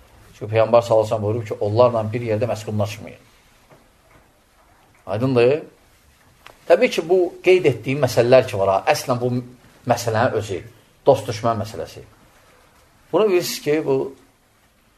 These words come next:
indiki müasir bizim təkfirçilər, e, və ya, e, kökü ixvan olub, bütün qollarla, bura hamısı daxildir, bütün qolları. Bunlar bu məsələdə biraz şişirdiblər və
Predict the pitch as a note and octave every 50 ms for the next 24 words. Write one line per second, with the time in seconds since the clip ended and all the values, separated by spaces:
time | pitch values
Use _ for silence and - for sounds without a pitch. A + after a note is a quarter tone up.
0 | _ _ _ _ - B2+ B2+ A#2+ - - C#3+ C3 B2 A#2 A2 G#2+ G#2+ B2+ A#2+ A#2
1 | G#2+ A2 A2 G#2+ A2 G#2+ G#2 - G#2 G2+ - - G#2 G#2+ G#2+ G#2 G2+ G#2 - -
2 | - - _ _ - - - - _ - - - - _ _ _ _ A#2 G#2 G2
3 | F#2+ F#2+ F#2+ F#2 F#2+ F#2+ - - - - - - - - - - A2 G#2+ G#2 G2+
4 | - - - - - - - - - - - A2 A2 A2+ A2+ A2+ A2+ - - -
5 | - _ _ _ _ - - _ _ _ _ _ _ _ _ - - - - -
6 | - - - G#2+ - - A#2+ G#2 - C3+ A#2+ B2 A2+ - B2 A#2 A#2 A2+ G#2+ G#2+
7 | G#2+ G#2+ G#2+ - - - C3+ C3 B2+ B2+ - - A#2+ A#2 A2 A2 A2 A2 A2+ A2+
8 | A2 G#2+ G#2 G2+ G2+ G#2 - - - - _ _ _ - A2 A2 A#2+ B2 A2+ G#2
9 | - - A2 G2+ G2 - - G#2+ G#2 G2+ G#2+ G#2 G#2 - A#2 A2+ A2 A2+ G#2 G2
10 | G2 G2 F#2+ F#2+ G2+ G#2 A#2+ A2 - - _ _ _ _ _ _ _ _ _ _
11 | _ _ _ _ C3 D3 F#3+ G3+ G3 G3 - - - D#3+ D#3 C#3 - - B2 B2
12 | A#2+ C3+ D3 C#3+ C3+ C3 B2+ B2+ - - - - B2+ A2 A2 C3 C3 B2+ B2 A#2+
13 | B2 B2+ B2 B2 A#2+ A#2 A2+ A2+